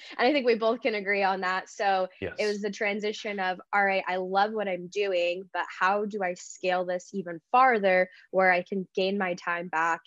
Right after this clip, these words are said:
Speaker 1: still be a small business owner, um, entrepreneur, and be able to still have the time and freedom with my son and make the same, same exact money, if not more, and it come in automated for me."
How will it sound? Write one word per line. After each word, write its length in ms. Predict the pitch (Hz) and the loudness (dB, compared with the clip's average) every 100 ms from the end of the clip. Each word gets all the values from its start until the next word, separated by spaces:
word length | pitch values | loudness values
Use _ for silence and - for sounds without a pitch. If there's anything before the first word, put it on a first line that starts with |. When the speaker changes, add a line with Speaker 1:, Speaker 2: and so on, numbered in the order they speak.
| _ - _ | _ -20 _
Speaker 1:
still 340 | - - 196 | -8 2 2
be 140 | 196 | 2
a 40 | 185 | 0
small 280 | - 180 170 | -2 -6 -4
business 400 | 170 170 170 180 | -4 -4 -4 -2
owner, 440 | 165 165 165 160 _ _ - | -2 0 -2 -4 _ _ 0
um, 260 | 160 160 - | 0 2 -2
entrepreneur, 840 | 165 - - 170 165 156 160 156 - | -4 -4 -4 -2 0 0 0 0 -2
and 400 | 180 165 165 165 | -2 0 -2 -4
be 120 | 170 | -2
able 120 | 170 | 0
to 80 | 175 | 0
still 200 | 170 180 | -2 0
have 100 | 170 | 0
the 100 | 170 | -2
time 240 | 165 160 160 | -2 -2 -2
and 140 | 165 | 0
freedom 320 | 165 160 160 - | 0 0 -2 0
with 140 | 170 - | -2 0
my 80 | 165 | -4
son 400 | - 226 220 208 | 4 6 6 4
and 160 | 185 185 | 2 4
make 180 | 175 - | 4 2
the 80 | 175 | -4
same, 220 | 175 170 170 _ _ | -2 -2 -4 _ _
same 200 | - 240 | 0 4
exact 340 | 220 185 185 | 6 6 2
money, 280 | 175 165 175 - | -2 2 0 2
if 220 | 196 202 | 0 2
not 220 | 175 160 - _ _ - | 2 2 -2 _ _ 2
more, 480 | 202 196 175 170 - | 6 8 6 2 0
and 140 | 190 185 | -2 -2
it 100 | - | -4
come 220 | - 175 | -8 -4
in 100 | 170 | -2
automated 540 | 151 120 123 127 170 | -2 -4 -6 -4 -4
for 100 | - | -4
me." 280 | 156 127 170 | -4 -2 -4